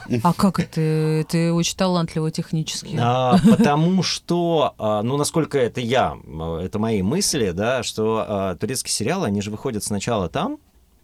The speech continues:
Speaker 2: и потом только через какое-то время
Speaker 1: Да.
Speaker 2: выходят здесь.
Speaker 1: Да.
Speaker 2: Соответственно, по-, когда они выходят там, их там люто пиратят, как бы рипают, трипают,
Speaker 1: Ага.
Speaker 2: переводят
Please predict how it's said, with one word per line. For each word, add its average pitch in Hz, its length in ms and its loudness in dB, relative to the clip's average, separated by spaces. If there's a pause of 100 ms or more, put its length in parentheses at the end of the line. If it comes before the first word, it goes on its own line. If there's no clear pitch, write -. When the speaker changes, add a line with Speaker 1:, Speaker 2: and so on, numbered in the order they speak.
(160)
Speaker 2:
и 120 80 -6
потом 180 360 -2
только 95 240 -6
через 98 240 -4
какое-то 113 400 -4
время 156 280 2
Speaker 1:
Да. 156 100 2
Speaker 2:
выходят 151 280 -2
здесь. 92 420 -8
Speaker 1:
Да. 160 200 -2 (240)
Speaker 2:
Соответственно, 143 560 -2
по-, 117 120 -4
когда 147 300 0
они 123 140 -2
выходят 104 380 -4
там, 240 260 -4
их - 100 -10
там 196 260 -4
люто 143 220 -6
пиратят, 170 540 -4 (560)
как 110 180 -2
бы 104 100 0
рипают, 147 500 -6 (520)
трипают, 202 500 -8
Speaker 1:
Ага. - 20 -20
Speaker 2:
переводят 190 560 0